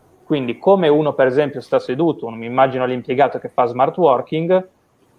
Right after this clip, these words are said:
eh, se io sto seduto tutto curvo in avanti, automaticamente la mia gabbia toracica non può espandersi durante la respirazione e quindi il mio diaframma non riesce a spingere in basso il mio stomaco e automaticamente potrà esserci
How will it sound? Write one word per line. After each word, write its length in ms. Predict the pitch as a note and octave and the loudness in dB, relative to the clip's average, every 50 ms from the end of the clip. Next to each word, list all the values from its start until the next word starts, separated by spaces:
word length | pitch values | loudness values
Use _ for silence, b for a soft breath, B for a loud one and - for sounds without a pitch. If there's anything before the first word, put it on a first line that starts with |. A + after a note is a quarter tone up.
| _ _ _ | _ _ _
eh, 320 | - C#3 C3+ B2+ B2+ B2+ B2 | 0 2 4 6 6 4 4
se 220 | A#2+ - - - | 2 0 2 2
io 140 | - G3 F3 | 4 4 2
sto 180 | - - - D3 | 2 0 -2 0
seduto 400 | - - D#3 E3 E3 D#3+ E3+ D#3 | 2 2 4 4 4 4 2 0
tutto 300 | - E3+ D#3+ - F3+ E3 | -2 -2 -2 -2 -2 0
curvo 260 | - F#3+ F3 E3+ E3 | 2 4 4 4 4
in 80 | E3+ E3+ | 4 4
avanti, 440 | E3+ E3 E3+ D#3+ C#3+ B2+ - - | 6 6 6 6 4 2 0 -4
automaticamente 800 | A#2+ A#2+ - C#3+ C#3 C3+ - C#3 - - C#3+ D#3 E3+ E3+ - C#3 | -6 -6 -6 -6 -6 -6 -6 -8 -8 -6 -6 -4 -6 -6 -6 -6
la 60 | C3 | -6
mia 120 | B2 B2+ B2+ | -6 -6 -4
gabbia 280 | A#2+ C#3 C3+ C3+ C3 | -2 -2 0 -2 -2
toracica 460 | C3 D3+ D#3 D3+ - - C3+ - C#3+ | 0 2 2 2 0 -2 -6 -6 -4
non 240 | B2 B2+ C3 C3 C3 | -4 -2 -4 -2 0
può 100 | - D#3 | 2 2
espandersi 680 | C3 - - - F#3 F3+ D#3 C3 B2 B2 B2 - - B2+ | 0 0 0 2 2 2 2 2 0 -2 -4 -4 -6 -6
durante 400 | A#2 B2 B2+ C3 B2+ B2+ - B2+ | -2 0 2 2 2 0 -2 -2
la 60 | B2+ | 0
respirazione 960 | B2 B2 - - - C#3+ D3+ F#3+ G3 - - - C#3+ C3 B2+ C3+ D#3 F3 F#3 - _ _ _ _ - | 0 -2 -2 -4 -2 0 0 0 0 -2 -4 -2 0 0 2 2 0 -2 -4 -8 _ _ _ _ -10
e 120 | - B2 | -10 -6
quindi 200 | - E3 E3+ F3 | -2 -2 -2 0
il 80 | E3 C#3 | 0 -2
mio 80 | B2+ | 0
diaframma 440 | B2 C#3+ C#3 - - C3 D3+ E3+ E3+ | 0 0 0 2 0 0 0 0 0
non 140 | C#3+ A#2+ A2+ | -2 -2 -2
riesce 320 | - F#3+ A#3 G#3+ - - | 0 0 0 0 0 -4
a 20 | - | -8
spingere 440 | - - - C3 C3 B2+ B2+ B2 B2 | -8 -10 -12 -10 -4 -2 0 0 0
in 100 | B2 B2 | 0 0
basso 600 | B2 C3 C3 B2+ - - - C3 B2+ B2 - _ _ _ _ _ _ | 2 2 2 0 -2 -2 0 0 0 0 -2 _ _ _ _ _ _
il 120 | C3 B2+ B2+ | -8 -6 -6
mio 100 | B2+ B2 | -6 -8
stomaco 640 | - - - C#3+ B2 A#2+ A#2 A#2 - - F3+ - _ | -4 0 2 2 2 2 0 -4 -6 -10 -16 -8 _
e 80 | - C#3+ | 2 4
automaticamente 880 | D#3 D3+ - E3 D3+ D#3+ D#3 D#3+ D#3 - G#3 F3 C#3+ C3 C#3 - F3 | 4 4 4 2 0 0 0 -2 -4 -4 -4 -4 -4 -6 -8 -8 -10
potrà 360 | D#3+ - D3+ C#3+ - - D#3 C#3 | -6 -4 -4 -2 0 2 2 2
esserci 640 | A#2+ A#2+ - - D#3+ D#3 D#3 - - F3 E3 G#3 | 0 -2 -4 -2 -2 -2 -2 -4 -4 -4 -4 -4